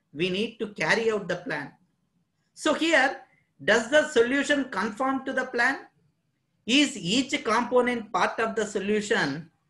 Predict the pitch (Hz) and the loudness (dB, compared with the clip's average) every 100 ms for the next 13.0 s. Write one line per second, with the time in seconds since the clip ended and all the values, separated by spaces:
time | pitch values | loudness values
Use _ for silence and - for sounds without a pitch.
0 | _ _ _ 170 180 180 190 190 180 175 | _ _ _ 0 0 0 -4 -6 -6 -8
1 | 175 - _ _ _ _ _ _ _ _ | -8 -12 _ _ _ _ _ _ _ _
2 | 175 180 226 208 - 185 202 185 180 185 | -2 -2 -2 -6 -2 -2 0 -4 -4 -6
3 | 175 147 170 - - 175 240 - 135 - | -4 -2 -2 -4 -8 -8 -10 -12 -14 -14
4 | _ _ _ _ _ _ _ _ 160 269 | _ _ _ _ _ _ _ _ 2 2
5 | 330 311 285 302 - 294 - 165 175 294 | 4 2 2 0 0 -4 -2 -4 -2 -2
6 | 294 294 277 233 190 190 302 285 - 240 | 0 0 2 2 0 0 -2 -2 -6 -4
7 | 240 233 147 175 - 247 226 214 175 - | -4 -2 -4 -4 -2 2 2 2 -6 -4
8 | 165 196 240 208 214 247 254 247 - 196 | -4 -2 -4 -2 -2 -4 -4 -8 -2 0
9 | 208 - 269 262 233 214 254 - - _ | 0 0 0 2 4 4 4 -2 -14 _
10 | - 180 220 254 - 254 208 254 269 247 | -2 2 2 0 -2 -2 -2 -4 -2 0
11 | 208 226 - 202 233 240 - 247 247 - | 0 -2 0 2 2 0 -4 -6 -6 -10
12 | _ _ _ 208 214 - - 196 214 - | _ _ _ -2 -2 -4 0 0 0 -6